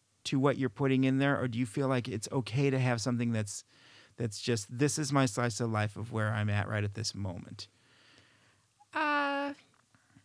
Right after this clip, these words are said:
Speaker 1: It doesn't always have to be funny. It doesn't always have to be poignant, but it has to be something where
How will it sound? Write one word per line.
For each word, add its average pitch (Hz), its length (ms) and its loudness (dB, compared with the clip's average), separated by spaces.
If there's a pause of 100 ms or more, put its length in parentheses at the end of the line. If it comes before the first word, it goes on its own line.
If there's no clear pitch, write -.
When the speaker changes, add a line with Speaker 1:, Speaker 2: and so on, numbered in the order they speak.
(160)
Speaker 1:
It 127 100 -8
doesn't 151 220 4
always 151 240 4
have 131 140 2
to - 80 -14
be 147 80 2
funny. 113 340 0
It 110 60 0
doesn't 120 240 0
always 113 240 0
have 113 140 -2
to 110 40 -12
be 120 100 -4
poignant, 107 440 0
but 104 100 -4
it 107 120 -2
has 110 260 -4
to - 80 -18
be 113 100 -6
something 107 400 -4
where 104 220 -4